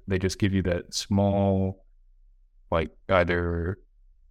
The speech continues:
like you said, knowledge sharing or encouragement or whatever it is towards what you asked them. And I think it's, like, uh, like, a really simple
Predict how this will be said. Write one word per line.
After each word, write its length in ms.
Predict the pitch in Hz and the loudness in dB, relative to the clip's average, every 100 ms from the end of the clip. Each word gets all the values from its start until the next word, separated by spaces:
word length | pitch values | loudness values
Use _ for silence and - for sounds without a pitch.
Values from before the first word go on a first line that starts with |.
| - | -4
like 160 | 95 | -2
you 60 | 90 | -2
said, 160 | 90 87 | -2 -2
knowledge 400 | 95 101 104 87 | 2 4 4 0
sharing 580 | - 95 95 90 92 | -4 -4 -4 -6 -6
or 240 | 90 85 78 | -6 -6 -6
encouragement 680 | 85 107 98 95 92 90 - | -2 2 2 2 0 -6 -6
or 80 | 90 | -6
whatever 320 | 90 92 90 | -2 -2 -2
it 80 | 87 | -2
is 320 | 92 87 82 | -2 -2 -6
towards 580 | - 95 90 87 85 - - _ - | -6 -4 -2 -4 -8 -14 -20 _ -8
what 180 | 104 87 | -6 -4
you 120 | 87 | -2
asked 260 | 87 90 - | -2 -2 -4
them. 200 | 80 78 - - - | -8 -10 -16 -20 -8
And 100 | 87 | -4
I 80 | 90 | 0
think 160 | 98 | 0
it's, 140 | 90 95 | 0 -2
like, 180 | 85 - - - - - - - | -4 -6 -18 -20 -20 -20 -20 -8
uh, 520 | 90 82 82 78 78 - - - - - - - | -2 0 0 0 -2 -4 -10 -20 -20 -20 -18 -4
like, 100 | 101 | -2
a 60 | |
really 280 | 101 123 127 | 0 2 2
simple 1000 | 101 - 110 107 104 98 92 90 87 - | 0 -2 -2 0 -2 -2 -2 -6 -10 -16